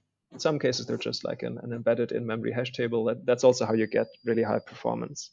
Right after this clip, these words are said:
But of course, this comes at a price. And the price is that you now have to, you now have to manage both of them together. And, like, like, state isn't, I think state is per,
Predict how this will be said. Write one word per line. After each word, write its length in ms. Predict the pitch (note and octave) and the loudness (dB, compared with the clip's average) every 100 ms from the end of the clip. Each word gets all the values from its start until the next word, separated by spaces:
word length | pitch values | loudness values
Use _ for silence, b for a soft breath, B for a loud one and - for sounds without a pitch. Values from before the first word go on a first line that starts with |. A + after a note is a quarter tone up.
| - | 4
But 180 | C3 F#3+ | 6 6
of 120 | F#3+ | 4
course, 200 | G3+ G3 | 2 2
this 180 | E3 - | -2 0
comes 200 | E3 C#3 | -2 0
at 100 | A#2+ | -2
a 40 | |
price. 560 | - B2 A#2 A#2 - - | 2 4 4 0 -8 -10
And 320 | B2 B2 B2+ - - | -8 -8 -12 -16 -12
the 200 | C3 B2+ | -8 -6
price 400 | - C3+ D3 C3+ | 2 2 2 -4
is 160 | B2+ | -2
that 340 | C3 B2+ B2+ - - | -2 -2 -4 -14 -16
you 240 | C3 C3 C3 | -14 -6 -4
now 240 | B2+ C3 | 0 0
have 240 | C#3+ B2+ - | 0 -4 -6
to, 400 | - B2 A#2+ A#2+ | -4 -2 -2 -4
you 180 | A#2+ C#3 | -2 -2
now 120 | C#3 | 0
have 100 | C#3+ | -2
to 80 | B2+ | -2
manage 400 | A#2+ B2+ B2 B2+ | 0 2 0 0
both 160 | A#2 B2 | 0 0
of 100 | A#2+ | -2
them 160 | A#2 | -6
together. 440 | B2 A#2 A#2+ A2+ A2+ | -6 -2 0 0 -6
And, 440 | A#2 A#2 A#2+ - - | -6 -8 -8 -14 -10
like, 200 | B2 - _ | -10 -10 _
like, 160 | - B2 | -8 -6
state 320 | - C3+ E3 | -2 2 2
isn't, 440 | C#3 C3 B2+ B2 - _ _ _ - | 0 -2 -4 -6 -14 _ _ _ -16
I 40 | |
think 200 | - C#3+ | -4 -4
state 260 | - C3 D3 | 0 0 2
is 100 | D#3 | -2
per, 300 | - B2 | -2 -6